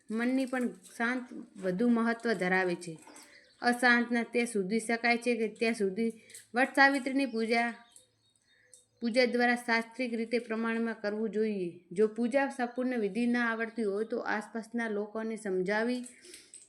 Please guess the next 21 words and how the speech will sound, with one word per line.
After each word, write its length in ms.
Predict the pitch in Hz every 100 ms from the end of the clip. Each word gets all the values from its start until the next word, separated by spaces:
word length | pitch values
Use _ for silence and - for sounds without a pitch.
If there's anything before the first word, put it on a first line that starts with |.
| _ _
અને 140 | 202 202
આ 180 | - 226
વ્રત 280 | 226 226 - - -
સ્ત્રી, 560 | - - 240 240 247 247 - _ -
સ્ત્રીઓને 360 | - 247 262 262
પણ 180 | 254 247
માસિકમાં 840 | 220 226 226 262 247 254 247 233 - - -
મા-, 380 | 208 208 214 - - - - -
શરીરમાં 420 | 254 247 269 262 247
માનસિક 600 | 226 240 240 277 269 -
અને 200 | 240 240
વ્યવહાર 440 | 220 233 247 247
સુખારી 520 | 240 247 240 233 240
માટે 260 | 240 233 240
ખૂબ 320 | 233 226 208
ઉપયોગી 680 | 214 233 220 208 254 302 - - - - -
છે. 180 | - 175 - - - 196
બોલો 300 | 226 240 226
વટ 140 | 233
સાવિત્રી 760 | 226 226 226 226 220 233 226 - - _ - - - - _ - -
વ્રતની 440 | 220 233 226 269